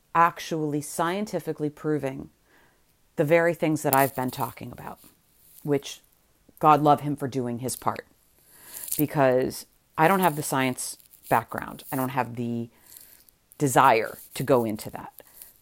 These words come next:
but he did. And he has A D H D, and he wrote a whole book. It was his first book that he wrote, and it's called Scattered Minds. And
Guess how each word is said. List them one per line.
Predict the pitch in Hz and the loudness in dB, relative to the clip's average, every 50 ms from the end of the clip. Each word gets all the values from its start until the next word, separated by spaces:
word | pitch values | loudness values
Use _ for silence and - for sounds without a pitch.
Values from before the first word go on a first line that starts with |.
| _ _ _ _ _ _ _ _ _ | _ _ _ _ _ _ _ _ _
but | - 156 139 | 2 4 4
he | - - 147 | 4 0 -2
did. | 117 95 - - - - _ _ _ _ _ _ _ _ _ _ _ _ _ _ - | 0 0 -2 -4 -4 -8 _ _ _ _ _ _ _ _ _ _ _ _ _ _ 0
And | 151 147 143 135 135 131 131 135 135 - _ _ _ _ _ _ _ _ _ _ _ _ - - _ _ _ _ _ _ _ _ _ _ _ _ | 2 2 4 2 2 2 0 -2 -2 -4 _ _ _ _ _ _ _ _ _ _ _ _ -20 -20 _ _ _ _ _ _ _ _ _ _ _ _
he | - - 220 233 226 220 214 220 220 214 - - _ _ _ - | -2 2 4 6 6 6 6 4 2 0 -2 -8 _ _ _ 2
has | 165 180 175 170 147 - | 6 8 8 8 8 6
A | 160 156 | 4 4
D | 143 151 139 | 6 6 4
H | 135 123 - - - | 4 4 2 -2 -6
D, | - 71 - - - - - - - - _ _ - - _ _ _ _ _ _ _ _ - - - | -6 -6 -6 -8 -10 -16 -20 -20 -20 -20 _ _ -20 -20 _ _ _ _ _ _ _ _ -20 -4 -2
and | 165 143 | 0 2
he | 143 139 | 2 4
wrote | 123 143 147 135 | 6 6 6 6
a | 131 | 6
whole | 135 160 165 | 4 2 2
book. | 165 156 151 147 147 - | 6 6 4 4 4 0
It | - 139 131 | 0 0 0
was | 117 117 | 0 -2
his | - 131 120 | -2 -4 -2
first | - - 156 156 - - | 2 2 2 2 2 -2
book | 127 123 - | -4 -2 0
that | 131 120 | 0 0
he | 120 | 0
wrote, | 110 113 110 107 - | 0 0 0 0 -2
and | 131 123 | -4 -8
it's | - - | -10 -6
called | - 139 117 107 | -4 -2 -2 -2
Scattered | - - - 151 131 127 127 127 120 113 | -2 0 4 4 6 6 6 4 2 0
Minds. | 120 117 113 107 95 - - - - - - _ _ _ _ - - - - - - _ _ | -2 -4 -4 -4 -4 -6 -8 -8 -10 -12 -12 _ _ _ _ -20 -20 -20 -20 -20 -20 _ _
And | - 147 143 135 135 135 135 131 131 127 - | 4 4 6 6 4 4 4 2 0 0 -4